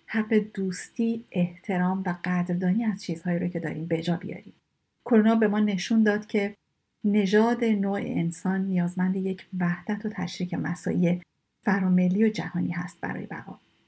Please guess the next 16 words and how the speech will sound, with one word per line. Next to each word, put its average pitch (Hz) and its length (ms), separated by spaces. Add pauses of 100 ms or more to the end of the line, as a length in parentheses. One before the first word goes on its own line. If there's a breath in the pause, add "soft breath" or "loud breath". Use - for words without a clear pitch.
(260)
در 196 140
زمانی 185 300
که 202 220 (320)
موج 208 200
اول 208 440
سونامی 185 500
کرونا 180 460 (220 soft breath)
به 208 100
سمت 214 320
جامعهٔ 196 480
انسانی 185 440
حمله 185 340
ور 185 180
شد، 254 300 (460)
حتی 269 240
در، 220 280